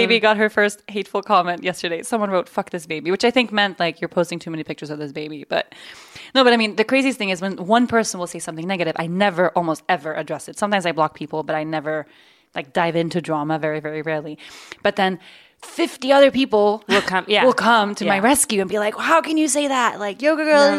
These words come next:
Speaker 2: that feels
Speaker 1: beautiful.
Speaker 2: good.
Speaker 1: Why would you call her
Speaker 2: <laughs>
Speaker 1: ugly?" It feels good in the beginning, but then all of a sudden it becomes this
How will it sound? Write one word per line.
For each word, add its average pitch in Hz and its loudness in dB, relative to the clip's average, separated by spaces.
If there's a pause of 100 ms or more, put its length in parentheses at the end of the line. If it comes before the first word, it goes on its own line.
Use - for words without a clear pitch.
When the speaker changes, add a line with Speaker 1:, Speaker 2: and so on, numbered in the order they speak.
Speaker 2:
that 247 -16
feels 330 2
Speaker 1:
beautiful. 277 4
Speaker 2:
good. 392 6
Speaker 1:
Why 294 4
would 320 4
you 285 4
call 330 4
her 302 4
Speaker 2:
<laughs> 381 4
Speaker 1:
ugly?" 269 0 (320)
It 254 -12
feels 320 2
good 339 0
in 359 2
the 294 0
beginning, 233 2
but 220 -4
then 233 -2
all 247 2
of 247 2
a 254 2
sudden 254 -2
it 208 -6
becomes 220 -8
this - -10